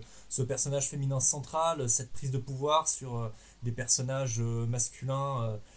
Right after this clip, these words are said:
ultra masculinisés, euh, mi-, militarisés à mort et, euh, hyper possessifs, bah, ça aurait, ça pourrait très très bien marcher aujourd'hui. Et, euh, d'où, je pense, le fait que le personnage de Julie réapparaîtra dans la, dans l'ultime saison de Cobra Kai,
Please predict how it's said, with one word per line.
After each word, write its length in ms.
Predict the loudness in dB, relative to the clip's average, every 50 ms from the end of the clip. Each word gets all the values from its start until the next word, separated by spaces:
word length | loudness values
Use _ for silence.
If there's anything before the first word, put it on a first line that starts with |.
| -16 _ 2
ultra 380 | 2 2 4 4 2 0 0
masculinisés, 920 | 2 2 2 2 2 -2 -10 -8 -8 -6 -6 -6 -6 -6 -6 -6 -4 -2
euh, 120 | 0 0 0
mi-, 220 | 0 0 0 -2 -4 -6 -8
militarisés 720 | -8 -6 -6 -6 -6 -2 -2 -2 0 0 -2 -2 0 0
à 80 | 0 2
mort 400 | 2 0 0 0 2 4 4 4
et, 160 | 2 0 -2
euh, 160 | -2 -2 -2
hyper 240 | -2 -4 -6 -8 -10
possessifs, 420 | -6 0 2 2 4 2 2 0 2
bah, 60 | 4
ça 140 | 6 6 6
aurait, 100 | 4 0
ça 120 | 0 -2 -2
pourrait 240 | -2 -6 -6 -6 -2
très 220 | -2 -2 -2 -2
très 160 | -4 -6 -6
bien 100 | -6 -6
marcher 280 | -8 -8 -8 -8 -8 -8
aujourd'hui. 360 | -6 -6 -6 -6 -8 -8 -12 -14 -18 -20 -20 -20 -20 -20 -20 -20 -20 -16 -10
Et, 160 | -6 -4 -2 -2
euh, 520 | -2 -2 -2 -2 -2 -4 -4 -4 -4 -4 -6 -8 -10 -10
d'où, 320 | -8 -2 4 6 6 6
je 100 | 6 2
pense, 320 | 0 -2 -4 -4 -2 -2 -2
le 120 | -2 -4
fait 200 | -6 -6 -8 -10
que 120 | -8 -6 -6
le 100 | -6 -4
personnage 320 | -6 -8 -6 -6 -4 -2
de 60 | -2 -2
Julie 240 | -2 -2 -4 -4
réapparaîtra 680 | -4 -4 -4 -4 -4 -4 -4 -4 -4 -2 -2 -2 -2 -2
dans 140 | -4 -6
la, 240 | -6 -6 -8 -8 -8
dans 100 | -6 -4
l'ultime 360 | -2 -2 -2 -4 -4 -4 -2
saison 240 | -2 -2 -2 -2 -6
de 40 | -6
Cobra 260 | -6 -6 -8 -8 -8 -8
Kai, 260 | -10 -12 -12 -14